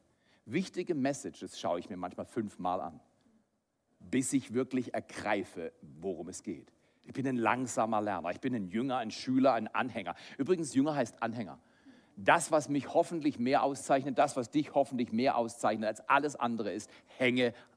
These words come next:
an Jesus. Nicht fanatisch, das ist was anderes. Ich bin doch nicht fanatisch. Also ich mag den S C Freiburg, aber <laughs> wieder nicht, ich bin doch, ich bin doch kein, kein fanatischer Anhänger.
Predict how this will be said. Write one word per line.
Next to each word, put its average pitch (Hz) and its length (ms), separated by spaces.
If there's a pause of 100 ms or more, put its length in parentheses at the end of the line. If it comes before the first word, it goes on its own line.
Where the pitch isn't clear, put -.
(100)
an 110 340 (160)
Jesus. - 600 (400)
Nicht 247 240
fanatisch, 127 580
das 277 160
ist 427 60
was 262 120
anderes. 123 440 (400)
Ich - 80
bin 185 100
doch 170 60
nicht 143 140
fanatisch. 139 680 (720)
Also 127 140
ich 120 60
mag 110 160
den 110 80
S 107 120
C 101 100
Freiburg, 120 440
aber 82 220 (100)
<laughs> 135 100 (2250)
wieder 98 180
nicht, 90 280
ich - 80
bin 110 120
doch, 104 100 (100)
ich - 260 (960)
bin 98 120
doch 92 120
kein, - 220 (320)
kein 226 160
fanatischer 196 720
Anhänger. 123 520